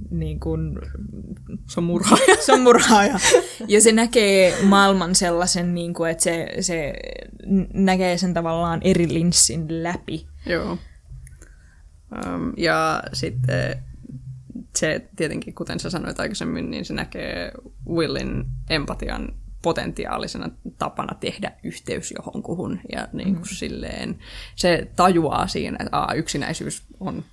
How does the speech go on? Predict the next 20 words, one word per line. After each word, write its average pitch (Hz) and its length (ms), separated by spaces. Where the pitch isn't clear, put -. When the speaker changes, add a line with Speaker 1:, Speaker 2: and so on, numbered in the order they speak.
Speaker 2:
niinku - 200
konsepti, - 520
ja - 60
tää - 140
ihminen 180 300
on - 60
hirveän 127 400
mielenkiintoinen. 117 720
Että - 160
no, 165 80
kyllä 165 200
mä 175 60
haluan 170 300
olla 160 120
paljon 170 320
enemmän 208 260
sen 214 160
kanssa 233 260
tekemisissä. 190 640
Speaker 1:
Ja 180 300